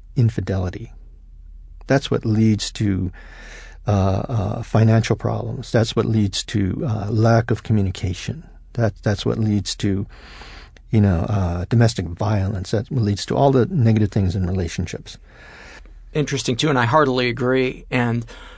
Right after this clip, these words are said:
Speaker 2: the foundation of improvisation, w-, if you study improvisation, the first thing they teach you is listen.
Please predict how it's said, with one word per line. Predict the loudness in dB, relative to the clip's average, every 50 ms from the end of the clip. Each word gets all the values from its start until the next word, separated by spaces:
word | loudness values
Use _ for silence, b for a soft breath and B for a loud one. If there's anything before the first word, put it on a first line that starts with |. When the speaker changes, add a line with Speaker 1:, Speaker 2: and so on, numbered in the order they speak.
| B
Speaker 2:
the | B -4
foundation | 0 2 4 4 4 4 4 4 4 4 2 2 0 0 0 0 -2 -6 -12 -20 -20 -14 -6 -2
of | 0 2 2 2 0 -2 -8 -16 -20 -18 -10 -6
improvisation, | -6 -4 0 2 2 2 2 2 0 2 2 2 0 -2 -4 -4 -6 -8 -12 -20 -20 -14 -10
w-, | -10 -8 -6 -6
if | -6 -4 -2
you | -2 -2 -4 -6 -12 -14
study | -10 -4 0 0 2 2 0
improvisation, | -2 -2 0 0 0 0 0 0 0 0 0 -2 -4 -6 -6 B B B B B B
the | B -6
first | -6 -6 -2 0 2 2 4 2 2 0
thing | 0 0 0 0
they | -2 -2 -4 -6 -8 -8
teach | -6 -2 -2 -2 -2 -2 -2 -2
you | -2 -4 -4 -6 -8 -6
is | -4 -2 0 0 -2 -2 -6 -8 -10 -16 -20 -20 -20 -20 -18 -14
listen. | -8 -6 -4 -2 -2 -2 -4 -6 -8 -12